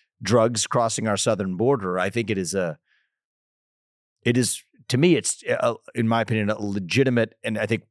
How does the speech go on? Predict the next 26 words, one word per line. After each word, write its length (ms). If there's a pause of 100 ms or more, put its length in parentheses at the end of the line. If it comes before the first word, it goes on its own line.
posse 320
comitatus, 760
which 360
basically 320
says 140
you 60
can't 260
use 380 (580)
military 380
to 40
carry 220
out 80
a 40
law 140
enforcement 420
function, 520 (480)
uh, 60
just 200
because 160
something's 240
a 40
law 160
enforcement 400
function 320
doesn't 340
mean 540